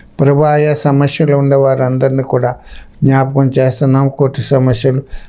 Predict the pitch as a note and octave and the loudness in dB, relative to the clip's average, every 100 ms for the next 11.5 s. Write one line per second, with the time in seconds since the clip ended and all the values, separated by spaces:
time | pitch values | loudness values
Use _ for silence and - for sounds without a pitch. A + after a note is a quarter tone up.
0 | - B2 C3 C3+ C3+ C3+ C#3 C3 B2 D3 | -6 -2 0 -2 -2 -2 0 0 0 0
1 | C3 B2+ B2+ C3+ C3 - C3 B2+ - B2 | 0 0 0 -2 -2 -2 -2 -2 -2 -2
2 | B2 - - - - - C3+ C3+ C#3+ D3 | -2 -8 -16 -16 -20 -4 0 2 2 2
3 | D3 - - - - C3+ C#3 D#3+ E3 D3+ | -2 -12 -20 -20 -2 2 4 2 2 0
4 | D3+ - D3 C#3 C3+ C3+ C3+ B2+ - C3 | 0 0 2 2 2 2 2 -2 -2 -2
5 | B2+ - - - - C3 B2+ C3 C3+ B2 | -2 -8 -20 -6 2 2 4 2 2 2
6 | B2+ B2 C3 B2+ A#2 B2 C3 C#3 C#3 C#3 | 0 0 0 0 2 2 2 2 2 2
7 | C#3+ C#3+ C3 C3 C3 - C3 B2 A#2 A#2+ | 2 2 0 0 -2 -2 -4 -2 -2 -2
8 | - A#2+ - - - - - - - C#3 | -2 -2 -4 -10 -16 -20 -20 -16 0 2
9 | C#3 D3+ D#3 D#3+ D3+ C#3+ C#3+ D#3 C#3 C3+ | 2 2 2 2 0 0 0 0 2 0
10 | C3 C#3 C#3 C#3 C#3 C3+ C3+ C3+ B2 B2 | 0 0 0 0 0 -2 -2 -2 0 0
11 | A#2+ - B2 A#2+ | -2 -2 -2 -2